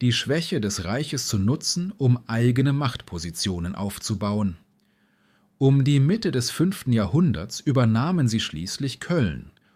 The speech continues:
und machten die Stadt zu einem Bestandteil ihres wachsenden Herrschaftsgebiets. Dieser Übergang vollzog sich weniger als plötzliche Eroberung, sondern vielmehr als ein schrittweiser Prozess der Überlagerung und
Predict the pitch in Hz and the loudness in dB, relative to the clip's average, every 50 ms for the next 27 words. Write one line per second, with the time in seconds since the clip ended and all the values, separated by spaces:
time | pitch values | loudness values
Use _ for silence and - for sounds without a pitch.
0 | _ _ _ - 135 131 131 120 110 113 139 156 - - - - 120 107 98 - | _ _ _ 0 2 4 4 2 2 2 0 0 -2 -4 -4 -2 -2 -2 -2 -4
1 | - 135 156 - - - - - - 180 165 170 180 170 160 147 123 - - 156 | -6 -8 -8 -10 -12 -14 -12 -8 -4 -4 -2 0 0 0 0 0 -2 -2 -6 -6
2 | 160 190 202 202 180 165 160 165 - - - 175 196 214 208 180 175 - - 85 | -4 -4 -4 -4 -2 -2 -2 -4 -4 -4 -2 0 0 0 0 0 -2 -4 -6 -4
3 | 80 104 107 - - - - 156 165 185 170 - - 92 90 90 87 - - 69 | -4 -4 -4 -4 -6 -6 -4 -4 -2 -2 -2 -2 -2 -4 -4 -4 -4 -6 -8 -8
4 | - - - - - 85 - 95 82 67 - - - - - _ _ _ _ _ | -8 -8 -8 -8 -8 -8 -8 -8 -8 -8 -10 -10 -12 -12 -14 _ _ _ _ _
5 | _ _ _ _ _ _ _ _ _ _ _ _ _ _ 110 110 120 123 117 123 | _ _ _ _ _ _ _ _ _ _ _ _ _ _ 2 4 6 6 8 6
6 | 120 110 156 156 131 113 92 98 95 117 151 190 185 - - 120 110 - - 120 | 6 4 4 4 4 4 2 2 0 0 -2 -2 -4 -2 0 0 0 2 2 2
7 | 117 - 127 113 104 98 95 113 117 120 120 117 107 110 104 107 82 92 101 98 | 2 2 -2 -2 -2 0 2 4 6 6 6 6 6 4 0 -2 -2 -2 -4 -4
8 | - - - - - - 98 107 110 - - - 104 101 - 104 90 92 101 - | -4 -6 -8 -8 -6 -4 -2 -2 -2 -2 -4 -2 -2 -4 -4 -4 -4 -4 -2 2
9 | 151 143 113 104 95 76 80 104 143 160 - - _ _ _ _ _ _ _ 107 | 2 2 2 2 0 -2 -2 -2 -4 -4 -8 -12 _ _ _ _ _ _ _ -2
10 | 101 113 127 156 185 202 220 226 202 165 - 143 123 113 107 104 107 110 127 147 | 2 4 4 6 6 4 4 2 0 0 2 4 4 4 4 4 2 0 -2 -4
11 | 175 - - 131 135 127 - 143 127 120 - 117 117 160 185 175 - 110 123 120 | -6 -8 -6 -6 -6 -4 -2 -2 0 0 0 2 2 2 2 0 0 0 2 2
12 | 120 110 127 120 120 - 127 120 - - 95 95 113 - - - 113 95 120 127 | 2 2 2 0 -2 -2 -4 -4 -4 -4 -4 -4 -4 -6 -6 -4 -4 0 2 2
13 | 113 107 104 107 127 165 185 170 151 117 120 120 120 - - 117 101 - | 4 4 2 2 0 0 0 0 0 2 4 2 2 2 0 -2 -4 -4